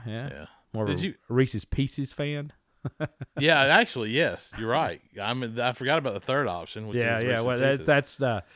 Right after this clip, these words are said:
Speaker 1: you know, it's the black sheep. It's the one left out, right?
Speaker 2: Yeah, but it's
Speaker 1: Yeah.
Speaker 2: so good. And I mean, listen, I mean,
Speaker 1: Hasn't
Speaker 2: if
Speaker 1: been big since E T, you know.
Speaker 2: Well, that's what I was gonna say. I mean, if E T, you know, supports it,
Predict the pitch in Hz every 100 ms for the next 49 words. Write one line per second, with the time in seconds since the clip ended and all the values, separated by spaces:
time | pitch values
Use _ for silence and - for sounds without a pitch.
0 | - _ _ 117 95 90 - 107 107 -
1 | 117 76 98 107 107 107 101 92 113 82
2 | - 87 104 156 214 165 117 196 165 123
3 | 165 120 117 120 120 110 127 143 - 85
4 | 82 - 120 110 107 98 104 123 120 110
5 | 120 113 - 101 107 101 120 98 76 82
6 | 82 160 170 208 196 151 127 - 180 131
7 | 113 117 110 127 160 - 151 139 113 87
8 | 101 107 92 87 87 - - 101 90 95
9 | 85